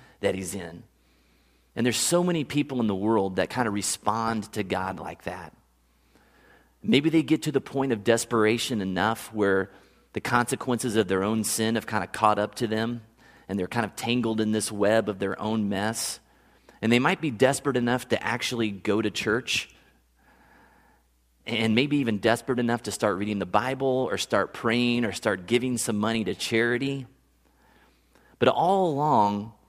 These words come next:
their motives are really just selfish. They're kind of treating God like this genie in a bottle, right? And if they rub him the right way, if they just do the right things, maybe they can kind of convince him to give him, give them what they want out of life.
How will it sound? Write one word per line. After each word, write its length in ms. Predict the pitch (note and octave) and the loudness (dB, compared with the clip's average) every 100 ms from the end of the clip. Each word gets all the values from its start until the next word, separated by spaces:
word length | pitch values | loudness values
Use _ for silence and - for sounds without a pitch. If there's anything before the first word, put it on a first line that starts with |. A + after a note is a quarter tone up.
| _ _ _ _ _ | _ _ _ _ _
their 120 | - C3+ | 2 4
motives 460 | C3+ D3+ A#2+ G#2 | 4 2 0 0
are 100 | G#2+ | -2
really 280 | G2+ A#2 G#2 | 0 0 0
just 280 | F2+ F#2 - | -4 -4 -4
selfish. 640 | - C2 - B1+ - - - _ _ _ _ _ _ | -4 -6 -10 -12 -10 -10 -16 _ _ _ _ _ _
They're 100 | - | -2
kind 160 | A#2 E3+ | 2 2
of 80 | B2 | 0
treating 380 | - D3 C3+ A2+ | -2 0 0 6
God 320 | A2 A#2 A2 | 6 6 0
like 180 | G#2+ - | -4 -6
this 160 | A2 | -10
genie 400 | G2 G#2+ A#2+ A#2+ | -8 -4 0 0
in 80 | A#2 | 0
a 60 | G#2+ | 2
bottle, 500 | G#2 G2+ - F#2+ - - - - | 4 4 2 -4 -12 -20 -20 -6
right? 280 | G#2 G#2+ A#2+ | 0 2 2
And 80 | A2+ | 0
if 140 | A2 | 0
they 120 | A2+ | 2
rub 300 | G2+ G2+ C#3 | 4 4 4
him 100 | E3 | 2
the 80 | D#3 | 0
right 280 | C#3+ C3 B2 | 2 2 2
way, 240 | G2+ G2 G2 | 0 0 0
if 80 | |
they 140 | G2 G2+ | 0 -2
just 240 | A2+ - | -2 -2
do 160 | B2 C#3 | 0 2
the 100 | C3+ | 2
right 260 | B2 C#3 | 2 0
things, 640 | A#2 D3+ C#3 G#2+ G#2 F#2+ - - - - | -4 -4 -2 -2 -4 -6 -10 -16 -16 -2
maybe 240 | A#2 B2+ | 0 4
they 140 | B2 | 4
can 200 | B2 B2+ | 4 0
kind 180 | A#2 B2+ | 0 0
of 140 | A#2+ - | 0 -2
convince 500 | A#2 G2+ A#2+ B2 A2 | -4 0 0 0 -2
him 120 | G#2 | -4
to 80 | F#2+ | -4
give 340 | F#2+ A#2+ A2 | 0 2 2
him, 400 | A2+ A2+ A2 G#2+ - _ _ _ _ _ _ _ _ - G2 | 0 0 0 -4 -8 _ _ _ _ _ _ _ _ -20 2
give 200 | A#2+ A2+ | 2 4
them 220 | A2 G#2+ | 0 0
what 180 | G#2 G2+ | 0 0
they 100 | G2 | -2
want 420 | F#2 F#2 F2+ - | -2 -4 -6 -4
out 140 | F#2+ | -4
of 120 | F#2 | -4
life. 500 | F#2+ F2 E2 - - | -4 -2 -4 -8 -20